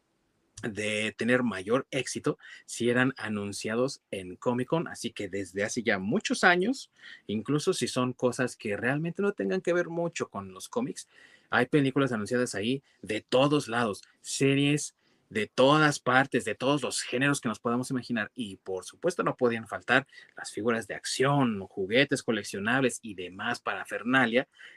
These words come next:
que en-, ahora sí que envuelve al mundo del cómic. Y tras dos años de ausencia, debido a la crisis sanitaria de salud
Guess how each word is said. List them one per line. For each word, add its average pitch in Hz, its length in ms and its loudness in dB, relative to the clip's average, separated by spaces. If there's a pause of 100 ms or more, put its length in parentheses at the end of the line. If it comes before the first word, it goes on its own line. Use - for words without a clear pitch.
(120)
que 131 400 6
en-, 123 300 -2
ahora 147 260 4
sí 160 160 -4
que 135 240 2
envuelve 123 680 2 (440)
al 113 640 2
mundo 151 400 2
del 131 180 4
cómic. - 420 -2 (600)
Y 113 500 0 (340)
tras 120 480 2 (160)
dos 208 420 8
años 220 460 4
de 120 120 2
ausencia, 117 920 2 (460)
debido 123 520 2 (300)
a 113 180 2
la 110 200 2
crisis 131 680 0
sanitaria 110 720 -2
de 143 160 2
salud 135 520 6